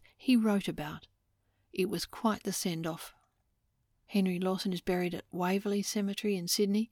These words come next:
and the State Library of New South Wales notes Waverley is the resting place for a good many of his peers too,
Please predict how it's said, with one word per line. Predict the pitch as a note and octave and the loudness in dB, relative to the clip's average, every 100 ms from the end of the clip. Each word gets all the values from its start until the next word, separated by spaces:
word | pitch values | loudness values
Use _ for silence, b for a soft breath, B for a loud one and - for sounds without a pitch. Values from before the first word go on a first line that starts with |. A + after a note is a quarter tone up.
| B B | B B
and | G3+ F3+ | -2 0
the | |
State | - G#3 G3+ F#3+ | 0 -2 -2 -2
Library | F#3+ F#3 | 0 0
of | F3+ | 0
New | F#3+ F#3 | 0 0
South | G3+ F3 - | -2 -4 -4
Wales | F#3+ F#3+ F#3 F#3+ | -4 -2 -2 0
notes | G3+ G3+ G3+ - B B | 2 0 -2 -10 B B
Waverley | G3+ G3 G#3+ G3 F#3 | 2 4 6 4 2
is | F3+ | 2
the | F3+ | 2
resting | F#3+ - G3 | 2 0 -2
place | - G3 F#3+ | -2 0 0
for | - | -2
a | - | -6
good | F#3+ C4+ A#3+ | -2 2 6
many | A#3 A#3 G3 | 8 8 6
of | F3+ | 2
his | E3+ | -2
peers | - - B3+ E3+ F3+ | -6 0 2 2 -2
too, | - - G3+ F#3 | -4 0 0 0